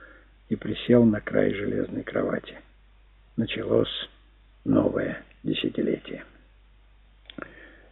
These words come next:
Часть вторая, глава шестая. Второе января тысяча девятьсот сорокового года,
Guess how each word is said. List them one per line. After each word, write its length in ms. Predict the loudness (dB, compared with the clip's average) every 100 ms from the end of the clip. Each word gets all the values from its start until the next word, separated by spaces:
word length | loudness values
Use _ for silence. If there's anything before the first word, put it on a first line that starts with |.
| -20 2
Часть 300 | 10 10 8 4
вторая, 460 | 10 12 10 6 -4 -14 -18 2
глава 340 | 8 10 10
шестая. 600 | 8 2 -2 0 0 -2 -8 -16 -20 -20 -20 -20 -20 -20 -2
Второе 420 | 8 12 12 12
января 440 | 12 12 12 10
тысяча 360 | 10 6 6 0
девятьсот 460 | 0 0 0 0 0
сорокового 580 | -2 0 2 2 0
года, 420 | 4 8 10 8